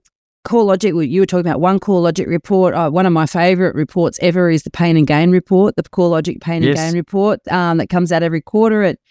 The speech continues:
Speaker 1: and the reason I love it is 'cause I am a contrarian and I do love looking at how many people lost money in property every quarter, but that's a, another topic for another. <laughs> It,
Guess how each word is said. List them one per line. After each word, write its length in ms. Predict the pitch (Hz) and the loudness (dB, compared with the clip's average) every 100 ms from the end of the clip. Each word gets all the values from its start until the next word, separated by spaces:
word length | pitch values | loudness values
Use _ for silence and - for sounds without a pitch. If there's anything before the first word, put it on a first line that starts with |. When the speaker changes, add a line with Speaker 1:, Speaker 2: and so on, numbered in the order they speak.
| _ _ 185 | _ _ 0
Speaker 1:
and 80 | |
the 80 | 196 | 2
reason 180 | 254 226 | 4 2
I 60 | 175 | 2
love 200 | 175 185 | 2 0
it 80 | |
is 120 | 120 - | -2 -4
'cause 160 | 160 | -2
I 80 | 165 | 0
am 120 | 196 | 2
a 60 | 190 | 0
contrarian 640 | 160 - 160 160 160 156 | -2 -2 0 2 2 0
and 140 | 151 147 | 0 0
I 80 | 143 | 0
do 240 | 180 185 | 2 4
love 220 | 170 160 | 4 0
looking 240 | 165 - 147 | -2 -2 -2
at 80 | |
how 160 | 131 214 | 0 2
many 160 | 214 185 | 2 2
people 360 | 180 165 156 - | -2 -2 -6 -2
lost 400 | 180 220 - - | -2 -2 -4 -2
money 320 | 127 120 - | -2 -2 0
in 140 | 147 | -2
property 400 | - 147 156 151 | 0 -2 0 0
every 280 | 143 151 143 - - | 0 -2 -4 -6 -4
quarter, 240 | 214 233 | 0 0
but 140 | 170 | 0
that's 240 | 175 190 - | -2 -2 -2
a, 160 | 147 - | -6 -4
another 320 | 165 - 151 | -4 -4 -4
topic 300 | - 180 147 | -2 -2 -4
for 80 | 156 | -4
another. 320 | 160 160 - _ _ | -4 -4 -8 _ _
<laughs> 160 | _ | _
It, 240 | 262 - | -4 -4